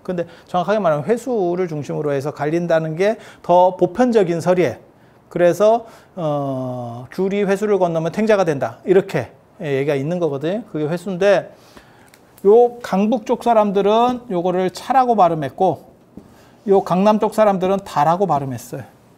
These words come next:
그리고 강북 쪽 문화가 우리한테 먼저 들어와서 차 발음이 먼저 들어온 거고, 그 다음에 나중에 강남 쪽 발음이 들어와서 다 발음이 되는 거예요. 그래서 차와 다는 강북이냐 강남이냐.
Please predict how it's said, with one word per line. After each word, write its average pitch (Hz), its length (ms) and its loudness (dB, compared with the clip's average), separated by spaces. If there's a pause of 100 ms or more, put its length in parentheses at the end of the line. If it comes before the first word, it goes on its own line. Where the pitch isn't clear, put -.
(260)
그리고 180 180 -2
강북 196 420 -2
쪽 254 120 2
문화가 185 300 4
우리한테 175 460 2
먼저 165 320 2
들어와서 165 460 0
차 - 200 -12
발음이 240 320 2
먼저 160 500 4
들어온 151 300 -2
거고, 135 580 2 (300)
그 190 100 -4
다음에 190 200 2
나중에 156 380 0
강남 180 440 -2
쪽 185 380 0
발음이 170 340 0
들어와서 156 400 0
다 170 200 -2
발음이 214 320 2
되는 127 240 -6
거예요. 113 240 -16
그래서 143 300 -6
차와 240 460 2
다는 185 400 0 (960)
강북이냐 185 640 0
강남이냐. 160 760 -4